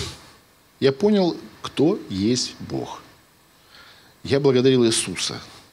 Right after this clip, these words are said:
Я, я был настолько счастлив. Для меня это был ответ.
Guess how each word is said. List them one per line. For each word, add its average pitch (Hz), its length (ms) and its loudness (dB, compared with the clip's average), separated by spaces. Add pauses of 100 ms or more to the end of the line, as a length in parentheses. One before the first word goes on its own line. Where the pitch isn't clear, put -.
(320)
Я, 113 420 0
я 120 180 2
был 123 220 0
настолько 147 560 0
счастлив. - 760 -2 (540)
Для 113 140 2
меня 135 220 4
это 135 140 -2
был 120 240 4
ответ. - 460 -2